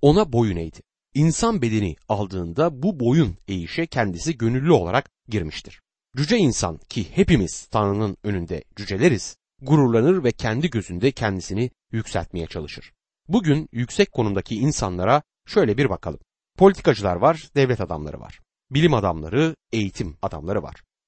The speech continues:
Bakanlar, başbakanlar, cumhurbaşkanları var. Bunların yaşamlarına baktığımız zaman onların birçoğunun gururunu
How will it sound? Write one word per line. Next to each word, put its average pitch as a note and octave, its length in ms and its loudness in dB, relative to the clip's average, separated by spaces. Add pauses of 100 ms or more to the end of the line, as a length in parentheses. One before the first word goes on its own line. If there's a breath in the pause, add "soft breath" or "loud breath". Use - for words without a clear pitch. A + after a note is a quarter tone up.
(160)
Bakanlar, D3+ 640 4
başbakanlar, A2 840 0
cumhurbaşkanları D#2+ 720 -6
var. - 200 -20 (440)
Bunların F3 300 4
yaşamlarına A2+ 560 2
baktığımız F#2+ 460 -4
zaman D2+ 240 -4 (220)
onların D#3 520 4
birçoğunun B2 760 4
gururunu B2 600 0